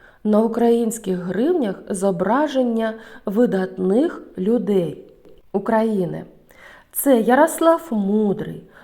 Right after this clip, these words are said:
Богдан Хмельницький, Іван Мазепа, Іван Франко, Тарас Шевченка,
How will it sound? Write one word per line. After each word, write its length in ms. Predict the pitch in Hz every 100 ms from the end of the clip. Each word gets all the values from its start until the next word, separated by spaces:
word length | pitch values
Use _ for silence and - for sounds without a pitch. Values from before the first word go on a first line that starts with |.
| -
Богдан 560 | 190 240 233 214 285 320
Хмельницький, 1120 | - 247 254 247 190 185 175 170 - 160 165 - _ -
Іван 480 | 214 185 202 262 262
Мазепа, 840 | 285 233 185 196 180 170 180 175 _ _ _ _ _
Іван 420 | 214 196 285 392
Франко, 760 | - - 170 170 - 175 190 196 - - _ - _ -
Тарас 600 | 196 196 226 277 277 -
Шевченка, 1160 | - 285 - - - 196 240 226 196 - 170